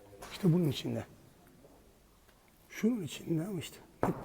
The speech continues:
net bir görüntü alamıyoruz ama. Mükemmel bir tarih.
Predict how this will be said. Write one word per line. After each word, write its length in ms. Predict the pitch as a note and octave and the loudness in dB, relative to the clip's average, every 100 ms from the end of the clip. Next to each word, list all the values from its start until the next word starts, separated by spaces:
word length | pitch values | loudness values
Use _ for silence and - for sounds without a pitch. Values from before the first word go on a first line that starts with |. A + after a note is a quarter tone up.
| - - | -10 -6
net 180 | F3+ - | -4 4
bir 60 | |
görüntü 340 | D#3 C#3 C#3 D#3+ | 4 4 0 0
alamıyoruz 420 | D3+ B2+ A#2 A2+ | -2 -2 -2 -4
ama. 100 | A#2 - - - - - - - - - - | -6 -12 -20 -20 -20 -20 -20 -20 -20 -20 -10
Mükemmel 580 | E3 - D3+ C#3 C3+ C3 | -8 -6 -4 -2 -2 -2
bir 60 | |
tarih. 560 | B2+ - C#3 B2+ C#3 | -4 -2 0 2 2